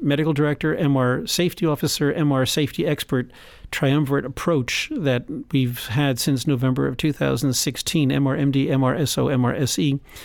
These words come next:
into clinical care. And we're not expecting the technologist to make any decisions.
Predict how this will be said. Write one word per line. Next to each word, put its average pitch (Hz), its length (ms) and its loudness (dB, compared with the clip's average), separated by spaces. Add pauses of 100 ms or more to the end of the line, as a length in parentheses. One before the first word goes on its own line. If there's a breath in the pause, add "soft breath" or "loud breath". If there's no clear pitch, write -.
(140 loud breath)
into 143 200 0
clinical 135 340 0
care. - 340 -4 (840 loud breath)
And 131 500 2 (360)
we're 131 140 2
not 160 180 2
expecting 143 720 0
the 131 140 0
technologist 151 560 0
to 135 120 0
make 139 240 2
any 131 180 2
decisions. 127 800 0